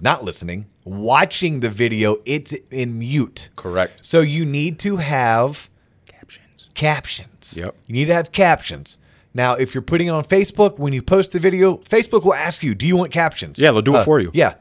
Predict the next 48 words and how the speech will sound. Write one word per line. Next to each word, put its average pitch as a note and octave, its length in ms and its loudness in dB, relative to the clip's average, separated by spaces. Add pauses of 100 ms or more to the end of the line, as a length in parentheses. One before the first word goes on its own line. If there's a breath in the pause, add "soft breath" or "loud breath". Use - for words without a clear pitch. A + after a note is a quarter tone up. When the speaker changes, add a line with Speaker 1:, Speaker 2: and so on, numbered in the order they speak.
Speaker 1:
Yes. - 540 0
Speaker 2:
Yeah. F#2 160 -14
Speaker 1:
Yes. C#3+ 260 2
Uh, E3 120 -2
in D3+ 180 -4
fact, E3+ 320 -2
you D#3+ 140 -6
can C#3+ 100 -4
pick D3+ 220 -4
what D3+ 180 -2
language B2 380 -4
you A2 80 -2
want G#2 100 2
Speaker 2:
<laughs> D#3 80 4
Speaker 1:
captions G2 460 -4
in. C#2+ 120 -8 (480 loud breath)
Um, A#2+ 680 4 (320)
I C3+ 60 0
think F#3 200 2
one D#3+ 160 0
day D3+ 120 2
I'm C#3+ 80 2
gonna C3 100 0
do B2+ 160 -2
mine B2+ 200 -2
in G2 120 -6
Kyrgyz. D3 600 -2
Speaker 2:
You G#2+ 120 -6
should. G#2+ 320 0
Speaker 1:
Just D#3+ 340 6
to G#2 40 -6
Speaker 2:
Just C3+ 220 6
Speaker 1:
be C#3+ 40 6
Speaker 2:
to B2 80 6
Speaker 1:
funny. C#3 140 8
Speaker 2:
see. - 60 -2
<laughs> D#3 140 8
Speaker 1:
Just F#3 260 6
to C#3+ 80 4
see F3+ 80 2
what D#3 120 2
happens. - 380 -2 (340 loud breath)
Um, C3+ 480 4
but F3 160 6
no, D#3+ 260 6 (200 soft breath)
use F#3 340 2
captions. F#3+ 560 0 (460 soft breath)
But F3 400 4